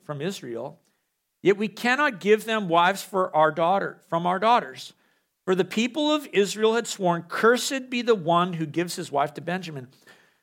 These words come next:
So they said, "Behold, there's a yearly feast of the Lord at Shiloh, which is north of Bethel,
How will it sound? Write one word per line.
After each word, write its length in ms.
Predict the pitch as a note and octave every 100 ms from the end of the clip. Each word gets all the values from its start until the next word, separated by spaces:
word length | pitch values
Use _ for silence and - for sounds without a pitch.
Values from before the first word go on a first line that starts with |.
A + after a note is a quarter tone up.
| _
So 220 | - G3+
they 380 | G#3 A#3 G#3+ - _
said, 420 | - - C#4+ A3+
"Behold, 400 | G#3+ G#3 C#4 A#3
there's 220 | A#3 G#3+
a 60 | F#3
yearly 540 | D#3 E3 G3+ B3 D#4
feast 540 | - - E3+ D3 D#3 -
of 100 | F3+
the 120 | A3
Lord 300 | F3+ C#3+ D#3+
at 140 | E3
Shiloh, 720 | - - G#3 A3 C#3+ B2 E3 F3+ _ _
which 240 | A#3+ B3
is 120 | F3
north 280 | E3 D#3+ G3
of 120 | A3+
Bethel, 640 | - A#3 A#3 B2 B2 F3